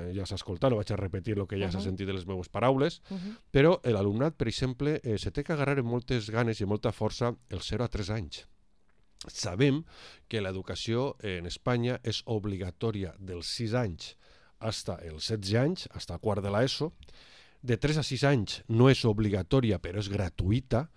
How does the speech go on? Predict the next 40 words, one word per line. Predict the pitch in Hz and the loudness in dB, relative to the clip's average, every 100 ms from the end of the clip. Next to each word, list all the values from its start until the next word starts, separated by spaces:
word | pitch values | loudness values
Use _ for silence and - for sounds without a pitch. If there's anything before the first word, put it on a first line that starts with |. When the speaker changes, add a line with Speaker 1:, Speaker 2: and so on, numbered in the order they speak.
| - - - | -18 -12 -6
Speaker 1:
Un | 104 | -4
pare | 90 110 110 | -2 0 0
o | |
una | 104 | -2
mare | 104 107 95 | -2 -2 -2
pot | 104 | -4
portar | 98 107 101 | -4 -2 -2
el | |
seu | 107 | -2
xiquet | 101 92 113 98 | -6 -6 -4 -4
de | |
tres | 98 101 | -4 -6
a | |
sis | 85 90 | -6 -4
anys | 110 98 | -4 -4
en, | 90 - | -6 -8
a | 90 95 | -10 -6
qualsevol | 98 92 95 104 95 - | -6 -4 -2 0 -2 -4
centre | 101 95 92 - | -6 -4 -6 -4
públic | 113 98 | -4 -2
sense | 92 87 | -4 -6
cap | 85 85 | -8 -10
problema, | - 92 127 123 | -8 -2 0 -2
o | |
concertat, | - 76 - - 139 | -6 -14 -6 -2 -2
segons | 82 85 | -2 -8
considere. | 87 90 - 113 151 180 - - | -4 -4 0 4 4 2 -10 0
Però | 135 165 135 | 4 4 4
de | 110 | 0
zero | 139 147 | 4 4
a | 139 | 4
tres | 120 | 2
anys, | 131 - - | 0 -2 -4
què | - | -6
passa? | 104 123 - - - - | -4 -4 -6 -10 -18 -10
De | - | -4
zero | 98 135 147 | 2 6 6
a | |
tres | 143 127 | 4 4
anys | 139 160 | 4 2